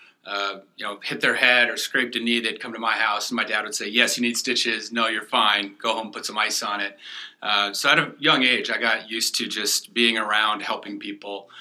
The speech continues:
Um, went to, uh, studied political science, then went to grad school in Florida,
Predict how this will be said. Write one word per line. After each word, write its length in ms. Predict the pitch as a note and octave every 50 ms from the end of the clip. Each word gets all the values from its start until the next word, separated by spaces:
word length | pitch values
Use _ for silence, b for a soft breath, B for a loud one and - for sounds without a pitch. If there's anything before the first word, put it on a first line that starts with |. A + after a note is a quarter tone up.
| B B B B B B -
Um, 680 | - G2+ G#2 G2+ G2+ G2 G2+ G2 G2 G2+ G2+ F#2 E2+ _ _ _ _ _ _ _ _ _ _ _ _ _ _ _ _ _ _ _ _ _
went 380 | C3 C3 D3+ E3 E3+ E3 - -
to, 540 | - - D#3+ D3+ C#3+ C#3 C3+ C3 C3 B2+ -
uh, 340 | A#2 A2+ A2 A2 G#2 G#2 G2+ G2+ _ _ _ _ -
studied 400 | - - - D#3 C#3+ C#3+ C#3 -
political 300 | C#3 C3 C3 C3 C3+ C3
science, 500 | - - B2+ A#2 A2+ A2+ A2+ A2+ A2+ -
then 220 | A#2 A#2 A#2 A#2+
went 100 | A#2 A2
to 80 | A2+ A2
grad 300 | G#2 G#2 G#2 G#2 G#2 -
school 260 | - - - A2+ A2
in 80 | A2+ A2
Florida, 540 | - - - G2+ F#2+ F#2 F2+ G2 G#2+ A#2